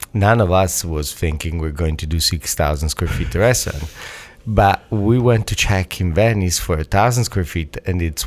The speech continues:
was way more expensive than the six thousand now.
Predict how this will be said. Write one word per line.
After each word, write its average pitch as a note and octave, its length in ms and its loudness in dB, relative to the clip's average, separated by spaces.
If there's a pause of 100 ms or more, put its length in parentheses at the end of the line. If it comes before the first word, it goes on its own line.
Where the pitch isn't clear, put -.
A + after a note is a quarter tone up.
was F#2 320 0
way F#2+ 380 2
more F2 220 2
expensive E2+ 840 -2
than D#2+ 520 -2
the D#2 160 -4
six - 320 -4
thousand C#2 480 -2
now. A2 240 0